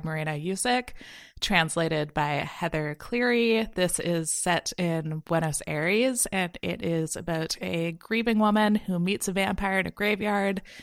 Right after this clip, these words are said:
It's told in two different time periods, so we get some of the history of Buenos Aires, and it's being compared to Shirley Jackson, Daphne du Maurier, and Carmen Maria Machado. We already have established that I love.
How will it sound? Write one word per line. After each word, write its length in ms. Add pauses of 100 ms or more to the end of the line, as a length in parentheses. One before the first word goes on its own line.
(280)
It's 220
told 280
in 120
two 180
different 300
time 280
periods, 540
so 100
we 80
get 240
some 200
of 80
the 80
history 600
of 240
Buenos 360
Aires, 600 (380)
and 80
it's 100
being 320
compared 680
to 420
Shirley 380
Jackson, 720
Daphne 440
du 100
Maurier, 680
and 420
Carmen 300
Maria 180
Machado. 520 (420)
We 120
already 260
have 260
established 580
that 120
I 100
love. 200